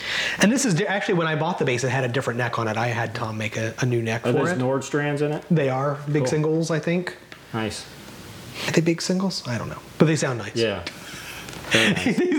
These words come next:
Speaker 1: It does sound good. The, the B bass, the seven string,
Speaker 2: Uh-huh.
Speaker 1: um, I have no idea what the body is 'cause it's, it's got this kind of semi-transparent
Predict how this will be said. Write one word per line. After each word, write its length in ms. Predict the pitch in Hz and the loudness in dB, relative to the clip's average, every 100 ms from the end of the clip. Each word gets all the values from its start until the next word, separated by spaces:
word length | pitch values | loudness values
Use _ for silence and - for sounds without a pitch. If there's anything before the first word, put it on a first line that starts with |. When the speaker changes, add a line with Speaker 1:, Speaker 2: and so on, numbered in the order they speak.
| - 294 | 2 0
Speaker 1:
It 40 | - | 2
does 140 | 220 | 0
sound 300 | - 208 - - - | 0 -2 0 -2 0
good. 280 | - 151 - - - - | 0 0 -6 -12 -8 0
The, 360 | 240 214 175 180 156 170 175 | 2 4 4 4 2 2 2
the 100 | 165 | 2
B 280 | 147 233 208 | 4 4 4
bass, 600 | 160 135 135 - - - | 2 2 0 -2 -6 -2
the 120 | 147 | 0
seven 280 | - 170 170 | 2 2 2
string, 420 | - 143 131 131 | 2 2 2 -2
Speaker 2:
Uh-huh. 600 | 127 113 127 - - - | -2 -2 -2 -4 -8 0
Speaker 1:
um, 420 | 165 151 139 139 - - - - - - - - - | 2 2 0 -2 -6 -20 -20 -20 -20 -20 -18 -2 2
I 80 | 139 | 4
have 300 | 127 127 131 | 2 0 2
no 580 | 139 151 160 170 165 | 2 4 4 2 2
idea 300 | 156 147 151 | 2 2 2
what 160 | 143 139 | 2 0
the 80 | 139 | 0
body 340 | 127 123 127 | 0 2 2
is 240 | 131 131 127 | 2 2 0
'cause 200 | - 117 | -2 -2
it's, 440 | 107 - - - - | -2 -2 -4 -4 -2
it's 140 | 127 | 0
got 180 | - 120 | 2 2
this 160 | 131 - | 0 -2
kind 220 | - 131 | 0 0
of 200 | 123 113 | 0 0
semi-transparent 1900 | - - - 151 143 143 143 - - 156 143 143 - - - 139 139 123 | -2 0 2 2 4 2 0 -2 -2 0 0 -2 -6 -4 0 2 2 -2